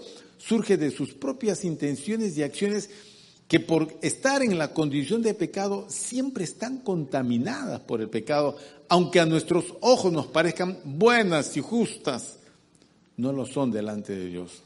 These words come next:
porque Dios no mira ni juzga como nosotros los hombres juzgamos. Dios juzga con justo juicio y sus declaraciones son totalmente legales y son de lo que dice, "No hay justo ni aun uno,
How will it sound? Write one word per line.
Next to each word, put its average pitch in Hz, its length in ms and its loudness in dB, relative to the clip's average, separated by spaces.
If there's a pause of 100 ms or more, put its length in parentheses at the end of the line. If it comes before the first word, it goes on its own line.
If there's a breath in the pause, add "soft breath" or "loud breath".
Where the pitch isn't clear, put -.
(140)
porque 104 260 -6
Dios 113 220 -4
no 120 200 -2
mira 131 360 -2
ni 101 140 -8
juzga 113 400 -6
como 98 260 -10
nosotros 101 480 -10
los 95 180 -10
hombres 107 280 -6
juzgamos. 92 680 -10 (600 soft breath)
Dios 135 240 4
juzga 160 480 0
con 113 160 -4
justo 196 400 -8
juicio 139 480 -8 (720 soft breath)
y 127 80 0
sus 135 180 -2
declaraciones 139 760 0
son 160 180 -6
totalmente 175 800 -2
legales 135 600 -6
y 117 120 -10
son 156 240 -10 (1200)
de 180 80 8
lo 180 120 8
que 165 140 4
dice, 156 580 2
"No 131 200 4
hay 131 100 6
justo 262 500 2
ni 269 100 4
aun 262 260 6
uno, 120 400 2